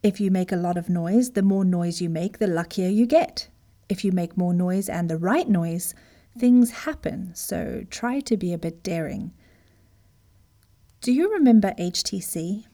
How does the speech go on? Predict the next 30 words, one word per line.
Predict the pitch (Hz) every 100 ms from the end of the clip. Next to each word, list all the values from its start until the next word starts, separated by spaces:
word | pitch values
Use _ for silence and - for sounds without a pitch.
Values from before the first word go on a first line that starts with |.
| _ _ _ _ _ _ _ -
At | 220
one | 208 254 277
point, | - 196 180
they | 196 226
made | 226 196 175
more | 190 240
phones | 254 - 233 185 170
than | 170 170
Apple. | - 185 - - - _ _ _ _
Their | 208 233
strapline | 226 294 269 226 208 175
was, | 175 170 170 165 - _ _ _ _ _ _
"Quietly | - 214 262 277 247 254
brilliant." | 190 180 180 156 - - - _ _ _ _ _ 226
Their | 196
marketing | 202 220 247 254 226
director | 202 196 190 185 170
acknowledged | 175 180 175 165 160 - - - - -
that | 190 190
they | 190
hadn't | 185 202 208 214
been | 196 180 180
loud | 170 170 175
enough | 170 165 165 - - - _ _ -
in | 196
the | 180
marketplace. | 170 160 - - - - - -
And | 190
sure | 185 285
enough, | 285 240 226